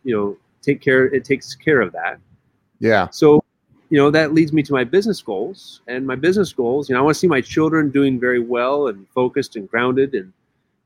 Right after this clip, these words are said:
Speaker 1: and, and help them to do that. Um, you know, my wife and I very much so believe of, of making our children work hard for the things they earn. Uh, they don't earn, they don't get something without, you know, working hard for it,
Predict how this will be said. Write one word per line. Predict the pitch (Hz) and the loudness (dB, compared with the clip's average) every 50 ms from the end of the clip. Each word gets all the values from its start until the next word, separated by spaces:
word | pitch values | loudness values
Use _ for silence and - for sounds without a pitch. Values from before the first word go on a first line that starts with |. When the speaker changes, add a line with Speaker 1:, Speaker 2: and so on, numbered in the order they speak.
| _ | _
Speaker 1:
and, | 107 110 110 110 110 107 - | -4 -2 -2 -2 -2 -2 -4
and | 127 120 120 | -4 -4 -2
help | 113 135 135 131 | -2 -2 -4 -2
them | - 123 127 127 123 - | -2 -2 -2 -2 -2 -2
to | 131 120 | -4 -2
do | 117 120 123 123 | -2 0 0 0
that. | 120 117 120 - - - - - _ _ - - _ | 0 0 -2 -2 -4 -8 -10 -16 _ _ -20 -18 _
Um, | 110 104 101 101 98 98 98 - _ _ _ _ _ | -10 -8 -6 -6 -8 -8 -10 -14 _ _ _ _ _
you | - 123 | -8 -8
know, | 110 110 113 | -6 -8 -8
my | 117 113 110 113 | -8 -6 -4 -2
wife | 113 110 117 123 113 - | 0 2 0 0 0 0
and | 127 120 | 0 0
I | 113 | 0
very | 104 117 117 120 | 2 2 2 2
much | 120 120 117 - | 2 0 -2 0
so | - 123 | 0 -2
believe | 107 - 107 110 113 117 120 120 120 113 - | 0 2 0 2 2 4 4 2 2 0 -2
of, | 101 95 - _ _ _ | -6 -8 -10 _ _ _
of | 104 107 95 - | -10 -8 -2 0
making | 120 120 113 - 127 110 | 2 2 2 2 0 -2
our | 107 | -2
children | 104 - - 123 117 117 110 | -2 0 0 0 0 0 0
work | 104 110 113 - _ _ | 0 0 -2 -2 _ _
hard | 120 117 117 117 113 | 0 0 0 0 -2
for | - 123 | -4 -4
the | 110 104 - | -4 -4 -4
things | _ 123 120 117 107 | _ -2 -2 -2 0
they | - 107 98 - | 0 -2 -2 -2
earn. | 107 110 117 131 143 139 _ _ _ _ _ _ _ _ _ _ _ _ _ _ _ _ | -2 -2 -2 -2 -4 -8 _ _ _ _ _ _ _ _ _ _ _ _ _ _ _ _
Uh, | 101 98 95 95 98 | -8 -6 -4 0 2
they | 104 117 | 2 4
don't | 120 120 110 - | 4 2 0 0
earn, | - 127 127 123 127 | 0 0 0 0 0
they | 131 | 2
don't | 131 139 143 135 117 | 2 2 2 2 0
get | 117 127 123 | -2 -2 0
something | - - 131 123 120 127 127 | 0 -2 -2 0 0 0 0
without, | 123 117 110 113 110 104 - _ _ _ _ - | 0 0 0 0 -2 -2 -6 _ _ _ _ -4
you | 120 | -2
know, | 113 110 | -2 0
working | 110 120 120 - 123 110 | 0 0 -2 -2 -4 -6
hard | 98 - 110 113 120 120 - | -4 -2 0 0 0 -2 -2
for | _ 139 131 131 139 | _ -2 -2 0 -2
it, | - - | -4 -6